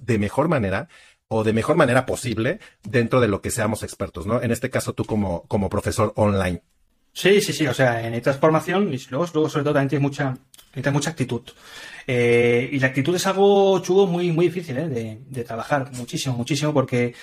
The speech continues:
Speaker 2: no es cuestión de hacerse
Speaker 1: Claro.
Speaker 2: un curso y ya tengo aquí actitud y voy a empezar a, a levantarme todos los días ahí con ganas de vender, porque en el fondo un emprendedor tiene que hacer eso, levantarse todos los días con, con ganas de vender,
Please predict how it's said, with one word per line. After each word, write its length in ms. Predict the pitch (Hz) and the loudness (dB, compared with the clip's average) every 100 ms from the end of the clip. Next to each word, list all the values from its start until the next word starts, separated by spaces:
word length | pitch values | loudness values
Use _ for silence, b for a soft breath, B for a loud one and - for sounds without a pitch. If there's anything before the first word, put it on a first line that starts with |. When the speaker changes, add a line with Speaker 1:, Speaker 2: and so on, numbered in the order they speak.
| B B | B B
Speaker 2:
no 180 | 143 156 | 2 2
es 80 | 165 | 2
cuestión 240 | 196 190 | 0 2
de 60 | 180 | 2
hacerse 220 | 180 165 | 2 2
Speaker 1:
Claro. 120 | 104 160 | 2 2
Speaker 2:
un 60 | |
curso 280 | 175 - 160 | 0 0 2
y 100 | 151 | 4
ya 120 | 151 | 2
tengo 180 | 151 156 | 2 2
aquí 200 | 143 160 | 2 2
actitud 440 | 147 147 135 156 151 | 0 0 0 0 2
y 140 | 143 143 | 2 2
voy 160 | 143 | 2
a 20 | 143 | 0
empezar 340 | 135 135 143 | -2 -2 2
a, 300 | 139 135 135 | 2 2 2
a 80 | 135 | 2
levantarme 360 | 135 135 143 143 | 2 2 0 0
todos 140 | 139 | -2
los 60 | 131 | 0
días 180 | 143 135 | -2 0
ahí 180 | 135 | -2
con 120 | 135 131 | 0 0
ganas 160 | - | 0
de 80 | 135 | 2
vender, 300 | 131 139 143 | 2 2 0
porque 240 | 135 - 117 | -2 -6 -8
en 60 | |
el 60 | 120 | -6
fondo 240 | 131 143 | -2 0
un 100 | 139 | 2
emprendedor 340 | 135 131 131 135 | 2 2 0 0
tiene 140 | 135 | -2
que 40 | 123 | -4
hacer 140 | 139 | -2
eso, 200 | 160 113 _ B - | -2 -2 _ B -10
levantarse 460 | 120 113 123 123 | -6 -2 -2 -2
todos 160 | 131 139 | 0 2
los 100 | 131 | 2
días 240 | 143 151 | 2 2
con, 260 | - 131 131 | 0 -4 -2
con 140 | 131 | -4
ganas 180 | 120 123 | -2 0
de 60 | 123 | 0
vender, 340 | 123 160 196 | 2 4 2